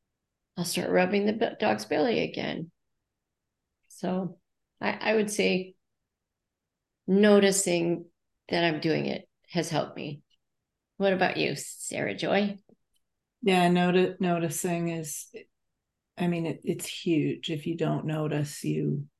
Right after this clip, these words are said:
Speaker 2: you're lost in thought.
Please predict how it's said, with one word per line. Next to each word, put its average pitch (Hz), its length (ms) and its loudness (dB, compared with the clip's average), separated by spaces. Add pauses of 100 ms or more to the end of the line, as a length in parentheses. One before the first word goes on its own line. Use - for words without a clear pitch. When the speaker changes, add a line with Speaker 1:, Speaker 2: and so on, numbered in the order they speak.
(1800)
Speaker 2:
you're 170 220 -6
lost 151 360 -6
in 143 140 -4
thought. 160 360 -4